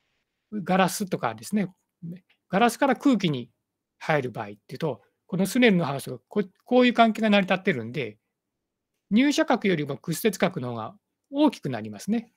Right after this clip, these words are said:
で、さらに入射角を深くしていくとどうなるかっていうと、こうなって、もっと深くすると、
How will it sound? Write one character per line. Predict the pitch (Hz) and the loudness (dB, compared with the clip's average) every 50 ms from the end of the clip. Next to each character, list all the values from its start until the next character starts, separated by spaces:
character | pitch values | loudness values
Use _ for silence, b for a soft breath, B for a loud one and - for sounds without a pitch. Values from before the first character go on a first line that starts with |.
| _ _ _ _ _ _ _ _ _ _ _ _ - | _ _ _ _ _ _ _ _ _ _ _ _ -4
で、 | - 214 208 | 0 0 0
さ | - - 339 | 2 4 4
ら | 339 320 | 4 6
に | 294 247 208 | 4 4 4
入 | 190 202 220 | 4 4 2
射 | 214 247 240 | 2 2 2
角 | 220 185 - 175 160 147 | 2 0 0 0 -4 -4
を | 135 - - _ _ _ _ _ _ _ _ _ _ _ | -4 -8 -14 _ _ _ _ _ _ _ _ _ _ _
深 | - - - 233 - | -4 2 4 4 4
く | - | 2
し | 156 - | -8 -8
て | - 143 | -6 -6
い | 131 | -6
く | - - | -6 -6
と | - 139 | -8 -6
ど | 117 143 139 | -6 -6 -8
う | |
な | 131 117 | -8 -8
る | 107 107 | -10 -10
か | - 110 | -16 -18
っ | |
て | _ - 123 | _ -16 -18
い | |
う | 117 | -16
と、 | - 127 113 - _ _ _ _ _ _ _ _ _ _ _ _ _ _ _ - | -14 -14 -16 -16 _ _ _ _ _ _ _ _ _ _ _ _ _ _ _ -6
こ | 170 143 | -4 -4
う | |
な | 123 107 | -4 -8
っ | - - | -10 -12
て、 | - 131 123 _ _ _ _ _ _ - | -16 -16 -16 _ _ _ _ _ _ -6
も | 220 277 330 | -2 -2 0
っ | - | 0
と | 302 220 | 0 -2
深 | - - 208 190 | 2 2 2 2
く | - | 2
す | - 160 | -4 -8
る | 127 | -8
と、 | - - 123 110 - | -8 -10 -10 -10 -12